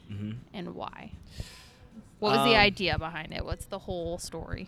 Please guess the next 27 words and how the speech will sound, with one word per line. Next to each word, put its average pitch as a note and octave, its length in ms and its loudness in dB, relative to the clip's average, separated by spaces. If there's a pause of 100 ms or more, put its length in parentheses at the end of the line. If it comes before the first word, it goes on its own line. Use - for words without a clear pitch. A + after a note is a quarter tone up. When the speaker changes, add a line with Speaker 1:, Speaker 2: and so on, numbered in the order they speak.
(160)
Speaker 1:
Yeah, D#3 180 4
for B2+ 140 -4
sure. A#2+ 380 2 (160)
I C#3+ 160 2
will F3+ 220 4
say, B2 640 4 (840)
uh, B2 220 4
the A#2 120 -4
reason A#2+ 560 -4
why G2+ 760 -2 (500)
I A#2 120 -4
created, A2 320 -4
let's B2+ 140 -4
start A#2+ 260 -2
there. F#2+ 220 -4
The G2 120 -4
reason C3+ 320 0
why A#2+ 260 4
I A2 40 0
did G#2+ 200 -2
that A2 400 0
was G#2 180 -8
because A2 680 -2 (520)
I've A#2 180 -2 (100)
always B2 640 4
wanted A2 480 -2
to G#2 600 0